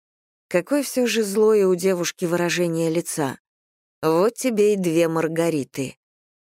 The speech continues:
А папина Рита сегодня была сама радость. В свитере цвета бордо и такого же цвета кепи она смотрелась очень живописно. И бесконечно радовался перемене настроения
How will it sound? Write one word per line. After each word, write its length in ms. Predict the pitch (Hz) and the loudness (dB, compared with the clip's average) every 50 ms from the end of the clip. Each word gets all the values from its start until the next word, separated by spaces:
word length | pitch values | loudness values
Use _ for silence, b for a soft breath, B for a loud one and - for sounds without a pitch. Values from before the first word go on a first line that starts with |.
| _ _ | _ _
А 300 | - 180 196 214 220 214 214 - | -2 0 0 2 0 0 -2 -2
папина 460 | - 269 269 262 247 240 233 240 240 | -2 -2 0 2 2 2 2 2 2
Рита 340 | 233 277 294 285 - 196 180 | 2 0 -2 -2 -2 -2 -2
сегодня 480 | - - 190 180 202 214 202 185 185 175 | 0 0 0 2 2 2 2 0 0 2
была 480 | 175 180 180 185 190 196 190 185 - - | 2 2 2 2 2 0 0 -2 -4 -8
сама 420 | - - - 196 185 185 190 185 180 | -12 -6 -2 -2 0 0 0 0 0
радость. 580 | 170 151 143 139 139 135 - - - - - _ _ _ _ _ _ _ _ _ _ _ | 0 -2 -2 -2 -4 -6 -6 -8 -12 -16 -16 _ _ _ _ _ _ _ _ _ _ _
В 80 | _ - | _ -4
свитере 400 | - 226 277 - - 294 269 269 | 0 0 0 2 2 0 0 0
цвета 380 | - - 247 254 247 - 226 | 0 0 0 0 2 0 0
бордо 400 | 202 214 220 220 214 214 226 302 | 0 2 0 0 0 0 0 0
и 100 | 294 247 | 0 0
такого 380 | 185 - 160 - 185 175 165 165 | 0 -2 -2 0 0 0 0 0
же 120 | 143 160 | -2 -2
цвета 420 | 147 - 165 160 175 165 - 170 156 | -4 -4 -2 -2 -2 0 0 -4 -4
кепи 540 | - - 240 247 247 - - 233 233 202 b b b b _ _ | -4 -2 -4 -4 -2 0 0 0 0 0 b b b b _ _
она 180 | - 208 240 294 | -2 0 0 0
смотрелась 560 | - - 226 226 220 226 226 220 202 190 - | 0 -2 -2 0 2 2 2 2 0 0 0
очень 320 | 202 196 - - 185 180 | -2 -2 0 -2 -2 -2
живописно. 840 | 170 165 185 196 196 202 196 196 175 147 - - - 135 139 135 - _ _ _ _ _ _ _ - | 0 0 0 0 0 0 -2 -4 -6 -6 -6 -6 -8 -8 -8 -8 -10 _ _ _ _ _ _ _ 2
И 140 | 190 202 202 | 2 2 2
бесконечно 640 | 190 214 202 - 208 214 233 247 - - 180 180 | 0 -2 -2 -2 -2 0 0 0 -2 0 0 0
радовался 600 | 180 190 196 185 185 175 175 170 165 165 - 170 156 | 2 2 0 0 0 2 2 2 0 2 -2 -2 -2
перемене 540 | - - 180 180 190 190 185 175 156 151 151 | 0 0 0 2 2 2 2 0 0 0 0
настроения 1040 | 151 156 151 - - 165 170 175 175 202 226 220 214 202 196 190 190 185 180 - | 0 0 -2 -2 -2 0 0 2 2 2 2 2 0 0 0 0 0 -2 -4 -8